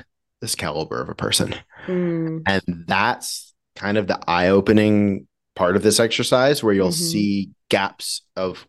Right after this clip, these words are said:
Speaker 1: where you're asking for a different frequency and you're not there.
Speaker 2: Mm.
Speaker 1: And that then becomes the inner, that's the roadmap for you doing the work to match that person.
Speaker 2: Yeah, I hope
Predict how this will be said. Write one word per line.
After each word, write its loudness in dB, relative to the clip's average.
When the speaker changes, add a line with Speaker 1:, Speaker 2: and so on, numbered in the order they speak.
Speaker 1:
where 4
you're 4
asking 0
for 2
a 0
different -6
frequency 0
and 2
you're 4
not 0
there. -4
Speaker 2:
Mm. -2
Speaker 1:
And -2
that -2
then 0
becomes -6
the -12
inner, -2
that's 2
the 4
roadmap 4
for -2
you 0
doing 2
the 0
work 2
to -10
match 0
that -4
person. -12
Speaker 2:
Yeah, 0
I 2
hope 2